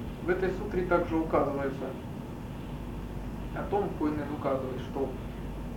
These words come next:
когда пройдет двадцать лет после его смерти,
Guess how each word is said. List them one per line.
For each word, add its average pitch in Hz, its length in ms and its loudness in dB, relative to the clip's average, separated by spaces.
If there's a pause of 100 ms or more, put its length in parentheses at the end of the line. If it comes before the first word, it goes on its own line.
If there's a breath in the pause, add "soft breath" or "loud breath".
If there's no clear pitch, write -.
(520)
когда 156 220 2
пройдет 156 420 4
двадцать 147 400 2
лет 135 180 2
после 139 300 -2
его 135 220 2
смерти, 135 380 -2